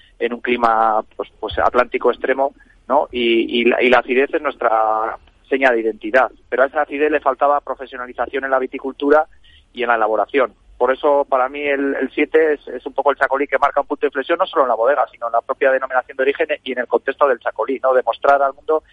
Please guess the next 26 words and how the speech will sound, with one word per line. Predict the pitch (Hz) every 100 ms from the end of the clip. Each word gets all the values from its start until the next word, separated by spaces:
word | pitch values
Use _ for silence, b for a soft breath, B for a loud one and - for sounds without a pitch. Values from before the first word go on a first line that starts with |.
| B B -
que | 123
el |
Chacolí | 131 135 143
no | 151 -
tenía | 135 131
por | 123
qué | 123
ser | - 127
un | 120
vino | 127 117
joven | - 123 120
solo, | 131 147
sino | 131 123 120
que |
aprovechando | 113 120 120 - 139 139
esa | 131 139
característica | 135 127 139 - 139 127
principal | 131 127 - 135
que | 135
es | 131
la |
acidez, | 127 131 139 - _ B B _
podíamos | - 135 151 147
elaborar | 143 135 135 135
un | 139
vino | 143 147 156